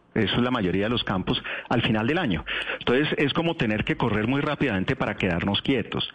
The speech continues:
¿Qué estamos haciendo? Anunciamos también un plan de inversiones de entre doce mil y quince mil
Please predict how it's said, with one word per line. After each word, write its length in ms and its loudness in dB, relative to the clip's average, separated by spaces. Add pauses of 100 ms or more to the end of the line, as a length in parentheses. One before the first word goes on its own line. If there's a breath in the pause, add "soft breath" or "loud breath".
(520 loud breath)
¿Qué 100 4
estamos 320 0
haciendo? 560 2
Anunciamos 520 2
también 340 2
un 120 2
plan 260 2
de 80 2
inversiones 640 2
de 220 4
entre 320 2
doce 420 2
mil 220 2
y 80 0
quince 460 0
mil 420 2